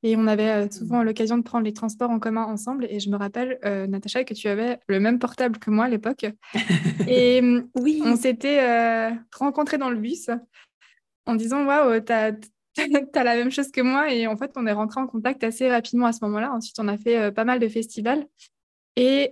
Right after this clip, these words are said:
Speaker 1: euh, la vie nous a, euh, réunis à travers les études où on s'est retrouvés toutes les deux, euh, sur
Speaker 2: Oh,
Speaker 1: les
Speaker 2: wow.
Speaker 1: bancs, euh, de l'école ensemble. Et c'est comme ça aussi qu'on s'est, euh, rapprochés. Et depuis, on a vraiment fait, euh, les quatre cents coups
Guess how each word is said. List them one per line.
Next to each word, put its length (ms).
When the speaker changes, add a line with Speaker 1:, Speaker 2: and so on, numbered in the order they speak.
Speaker 1:
euh, 320
la 160
vie 140
nous 320
a, 160
euh, 280
réunis 400
à 100
travers 300
les 120
études 380
où 100
on 40
s'est 180
retrouvés 460
toutes 180
les 80
deux, 240
euh, 60
sur 280
Speaker 2:
Oh, 40
Speaker 1:
les 100
Speaker 2:
wow. 40
Speaker 1:
bancs, 220
euh, 80
de 80
l'école 320
ensemble. 380
Et 120
c'est 140
comme 120
ça 120
aussi 240
qu'on 80
s'est, 400
euh, 120
rapprochés. 640
Et 40
depuis, 360
on 80
a 80
vraiment 260
fait, 340
euh, 200
les 100
quatre 200
cents 120
coups 260